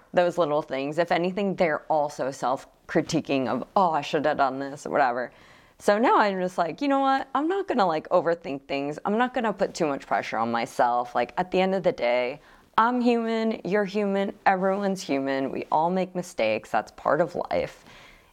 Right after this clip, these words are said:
And the best thing we can do is just learn from those mistakes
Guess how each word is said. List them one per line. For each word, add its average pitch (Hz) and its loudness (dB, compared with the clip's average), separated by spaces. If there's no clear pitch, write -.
And 143 2
the 160 0
best 139 0
thing 156 2
we 151 0
can 147 -2
do 139 0
is 147 -2
just 147 -6
learn 127 -2
from 165 -2
those 170 -2
mistakes - -6